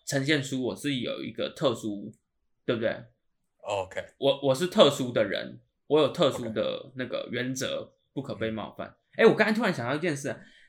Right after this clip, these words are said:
Speaker 1: 心机婊啊，或者是绿茶婊的克星是不是八九妹？
Speaker 2: 我就要讲这件事情，因为如果你刚刚在剪指甲，可剪指甲是他旁边的一个女孩子，她还是会用一样的态度去，去说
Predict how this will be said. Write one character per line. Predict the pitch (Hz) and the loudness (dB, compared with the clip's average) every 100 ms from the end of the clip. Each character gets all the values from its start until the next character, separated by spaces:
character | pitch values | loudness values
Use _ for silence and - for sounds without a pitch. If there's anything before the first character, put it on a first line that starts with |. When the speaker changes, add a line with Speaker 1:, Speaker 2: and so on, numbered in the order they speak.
| _ _ _ | _ _ _
Speaker 1:
心 | - 240 | -6 -4
机 | 233 226 | -2 -2
婊 | 214 113 | 2 2
啊， | 101 117 | 4 2
或 | 185 | 2
者 | 139 | 0
是 | 139 180 | -2 -4
绿 | 196 | -2
茶 | - 117 | -2 -4
婊 | 117 92 | -4 -6
的 | |
克 | 113 180 | -2 0
星 | 117 127 131 | 0 -2 -4
是 | |
不 | 151 | -4
是 | 135 | -4
八 | 131 113 | -2 -2
九 | 113 76 | -2 -8
妹？ | 80 50 - _ _ _ _ _ _ _ _ _ _ _ _ _ _ | -10 -14 -18 _ _ _ _ _ _ _ _ _ _ _ _ _ _
Speaker 2:
我 | 131 123 | -2 4
就 | 135 | 8
要 | 131 | 8
讲 | 113 | 6
这 | 101 | -4
件 | 107 | -4
事 | 104 113 | -6 -8
情， | 101 85 | -10 -10
因 | 131 | 2
为 | 175 | 2
如 | 131 147 | 4 4
果 | 151 | 4
你 | 110 | 4
刚 | 113 | 2
刚 | 123 127 | 2 6
在 | 139 | 6
剪 | - 90 | 4 -2
指 | - 104 | -6 -6
甲， | - 87 80 76 _ _ _ _ _ _ | -4 -6 -8 -18 _ _ _ _ _ _
可 | - 160 | 0 2
剪 | 131 | 2
指 | 123 | 2
甲 | 123 101 | 6 6
是 | 123 | 2
他 | 120 123 | 2 2
旁 | - 101 | 0 -2
边 | 110 | 0
的 | 104 | 0
一 | 101 | -4
个 | 95 | -6
女 | 87 | -6
孩 | 80 82 | -6 -6
子， | 80 82 - | -6 -14 -4
她 | 117 | 0
还 | 131 104 | 0 0
是 | 110 | -2
会 | 123 | 0
用 | 117 | 0
一 | 98 | 0
样 | 101 | -2
的 | 98 | -2
态 | 110 | -2
度 | 98 101 | -2 -4
去， | 95 98 80 _ _ _ _ _ _ _ - | -12 -12 -14 _ _ _ _ _ _ _ -14
去 | 117 | -8
说 | 165 160 | -4 -4